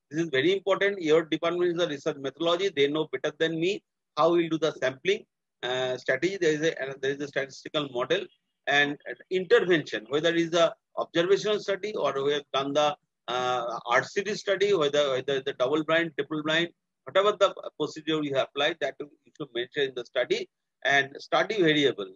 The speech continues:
another very important. Data collection, instrument, how we have collected data, what is the methodology, and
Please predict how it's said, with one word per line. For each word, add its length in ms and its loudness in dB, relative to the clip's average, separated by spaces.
another 260 0
very 220 0
important. 320 -8
Data 260 2
collection, 420 0
instrument, 460 -4
how 180 0
we 100 0
have 180 0
collected 400 -4
data, 260 -6
what 100 -12
is 80 -16
the 80 0
methodology, 560 -4
and 240 0